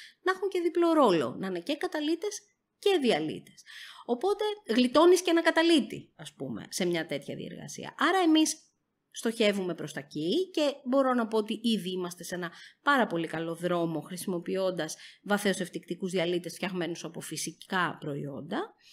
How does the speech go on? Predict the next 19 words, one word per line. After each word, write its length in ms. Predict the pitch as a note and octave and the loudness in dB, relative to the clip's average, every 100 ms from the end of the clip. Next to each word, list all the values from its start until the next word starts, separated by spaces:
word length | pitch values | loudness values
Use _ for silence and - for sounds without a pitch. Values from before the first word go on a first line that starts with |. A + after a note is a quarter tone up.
| - - - G#3+ | -20 -20 -18 -12
ε, 520 | - G#3 G3+ G3 G3 G#3+ | -2 0 2 2 2 2
για 220 | G#3 G#3 | 4 4
αντιδράσεις, 840 | G3 G3+ G3 G#3+ G#3+ G#3 G#3 - | 4 2 2 2 0 -2 -4 -4
ε, 240 | G3+ F#3+ F3+ | -2 -2 -2
σύνθεσης, 840 | - G#3 G3+ F#3 F3 F#3 E3+ - | 0 0 0 -4 -6 -8 -8 -6
ε, 440 | F#3 F3+ E3+ E3+ - | -6 -6 -6 -4 -2
αντιοξυ-, 540 | F#3+ F#3+ F3 - F3+ F#3+ | -2 -2 -4 -4 -6 -2
μορίων 360 | F3+ F#3 F#3+ | -2 0 0
με 100 | F#3 | 0
αντιοξυδοτική 680 | F3+ F3+ E3+ F3+ F3 E3+ E3+ | 0 -2 -2 -6 -6 -10 -6
και 100 | G3 | -4
αντιφλεγμονώδη 640 | E3+ E3+ F3 E3+ E3 D#3+ | -4 -4 -2 -2 -2 -4
δράση. 540 | D3 C#3+ C#3 D3 - E4+ A4 _ _ | -8 -8 -10 -10 -8 -8 -8 _ _
Ένα 300 | - G#3 E3 | 4 6 4
αυτό. 320 | C#3+ - D#4 - - - | 0 -8 -8 -8 -18 -10
Και 100 | - | 0
ένα 200 | F#4+ E4 | 4 4
δεύτερο 500 | G3+ D#3+ - - B3 G#4 - - _ | 2 -6 -8 -6 -4 -6 -12 -20 _
είναι 420 | B3+ G#3+ A3 | 2 2 -2